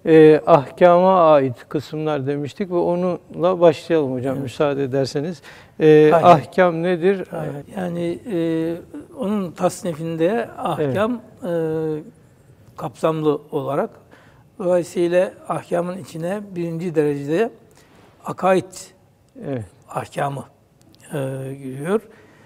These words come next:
Speaker 2: E, din kurucuları içinde, yani dinler içinde, e, o dinin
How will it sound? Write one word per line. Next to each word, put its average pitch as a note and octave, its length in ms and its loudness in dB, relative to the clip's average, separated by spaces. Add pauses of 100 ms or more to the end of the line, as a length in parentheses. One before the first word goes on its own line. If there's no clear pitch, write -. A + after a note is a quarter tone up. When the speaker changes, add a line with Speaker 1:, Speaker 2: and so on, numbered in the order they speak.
(1300)
Speaker 2:
E, D#3+ 320 -4 (1000)
din B3+ 460 -2 (840)
kurucuları F#3 640 0
içinde, D3+ 420 -6
yani C3+ 240 -2
dinler E3+ 380 0
içinde, D3+ 640 -4 (1000)
e, D#3 400 -4 (260)
o G#3+ 180 4
dinin F#3+ 540 -2